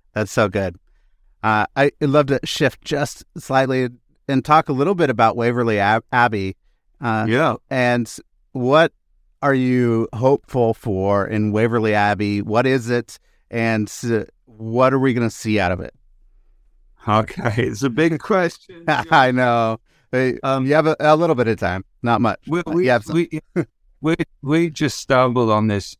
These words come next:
Speaker 2: incredible miracle. Um, so let me tell you what Waverley Abbey was, and then I'll say wh-, wh-, where we're heading with it. Waverley Abbey is, uh, you know, is an abbey, obviously an old, old, old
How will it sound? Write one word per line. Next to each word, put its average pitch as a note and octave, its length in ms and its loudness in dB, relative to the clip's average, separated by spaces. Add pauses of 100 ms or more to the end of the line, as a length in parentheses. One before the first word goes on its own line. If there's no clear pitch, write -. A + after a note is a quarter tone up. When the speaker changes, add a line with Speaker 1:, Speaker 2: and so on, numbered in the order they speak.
(220)
Speaker 2:
incredible G#2 1160 0
miracle. F2 680 -4 (600)
Um, A#2 280 0 (680)
so - 220 0
let D#3+ 220 2
me D#3 80 0
tell C#3 240 0
you C3 120 0
what C3 200 -2
Waverley A2 720 0
Abbey G#2 400 0
was, A#2+ 640 0
and G#2 200 -2
then G#2 120 2
I'll G#2 200 2 (160)
say G#2+ 320 0
wh-, G2 140 -2 (120)
wh-, G#2 220 -2
where G2+ 260 2
we're F#2+ 140 0
heading F2+ 320 -4
with F2 120 -12
it. - 100 -20 (420)
Waverley D#3 480 2
Abbey C3 420 0
is, G2+ 240 -6
uh, G#2 260 -2 (440)
you G#2 160 -4
know, G2 220 0
is F#2+ 160 -4
an G2+ 120 0
abbey, A#2+ 380 2
obviously A2+ 580 -2
an G2+ 100 -2
old, A#2+ 420 -4
old, A2+ 380 -2
old A2 340 0